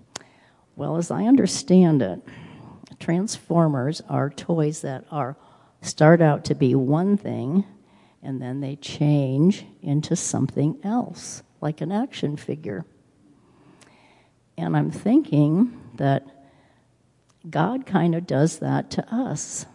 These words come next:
He can transform our hearts so that our hearts can be kinder, more gentle,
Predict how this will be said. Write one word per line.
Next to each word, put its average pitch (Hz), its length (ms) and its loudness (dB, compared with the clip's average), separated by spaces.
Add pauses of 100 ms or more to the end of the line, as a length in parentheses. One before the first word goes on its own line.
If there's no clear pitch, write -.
(300)
He 185 160 -2
can 190 360 -6 (600)
transform 156 1300 -2 (360)
our 135 220 0
hearts - 840 0 (1200)
so - 260 -4
that 139 180 0
our 127 180 4
hearts 165 580 0
can 147 240 4
be 135 320 2 (1500)
kinder, 143 600 2 (1300)
more 135 180 -2
gentle, 143 580 -2